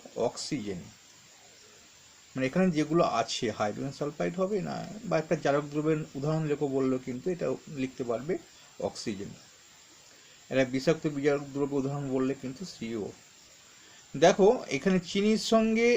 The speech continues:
সালফারিক অ্যাসিড এইচ টু এস ও ফোর বিক্রিয়ার প্রভাব এ, এ কি কাজ হয়, মানে এটা সংস্পর্শে কাজ হয়।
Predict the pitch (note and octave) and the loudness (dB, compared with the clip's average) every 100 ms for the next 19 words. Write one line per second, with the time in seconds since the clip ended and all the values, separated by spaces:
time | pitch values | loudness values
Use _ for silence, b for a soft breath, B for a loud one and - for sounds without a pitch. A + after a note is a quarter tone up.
0 | - - - E3 F3 G3+ G#3+ G#3 G3+ - | 2 -8 2 4 6 4 6 6 4 2
1 | E3+ - E3+ E3+ F#3 G3+ F#3+ G#3 F#3 F3 | -2 2 0 4 2 4 4 4 4 0
2 | E3+ F#3+ G3 G3 G3+ - F3 F3 E3+ G#3+ | -2 2 4 6 4 4 2 2 6 4
3 | - F3 - - E3+ F3 E3+ - G#3 - | 4 -2 -4 -4 0 0 0 -6 -8 2
4 | C#3 A#2+ A2+ A2 C#3 C3 C3 B2 - D#3 | 4 4 2 -2 -4 -4 -4 -6 -6 -6
5 | - C#3+ D3+ - D3 C#3+ C#3 B2 A2 A2+ | -2 -2 -2 0 0 0 -4 -2 -4 -4
6 | B2+ | -8